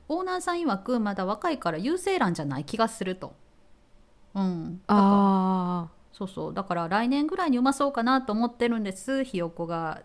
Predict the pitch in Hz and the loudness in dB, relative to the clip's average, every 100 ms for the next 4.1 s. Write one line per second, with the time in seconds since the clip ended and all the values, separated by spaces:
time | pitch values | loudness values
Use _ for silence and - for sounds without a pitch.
0 | - - - - 175 - 156 190 220 220 | -18 -8 -8 -6 -8 -6 -2 0 0 -2
1 | 165 - 175 233 277 262 214 156 - - | -8 -8 0 8 10 10 8 2 -6 -10
2 | 233 220 208 208 220 262 240 208 240 254 | -6 -2 -2 0 0 0 0 0 0 0
3 | - 254 262 262 294 302 226 190 180 175 | 0 0 0 0 -2 -2 -2 -2 -4 -4
4 | 170 | -6